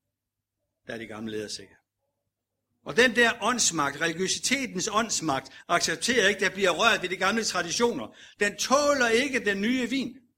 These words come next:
Når Gud kommer med sin fornyelse ind over sit folk, så er der modstand. Farisæerne, de har pakket Guds lov ind i så mange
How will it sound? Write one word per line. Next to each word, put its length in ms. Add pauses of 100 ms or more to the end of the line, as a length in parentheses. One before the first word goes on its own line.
(460)
Når 180
Gud 220
kommer 240
med 100
sin 120
fornyelse 640
ind 160
over 200
sit 160
folk, 380 (1300)
så 120
er 40
der 80
modstand. 360 (4000)
Farisæerne, 400
de 60
har 60
pakket 520
Guds 580
lov 480
ind 200
i 80
så 180
mange 560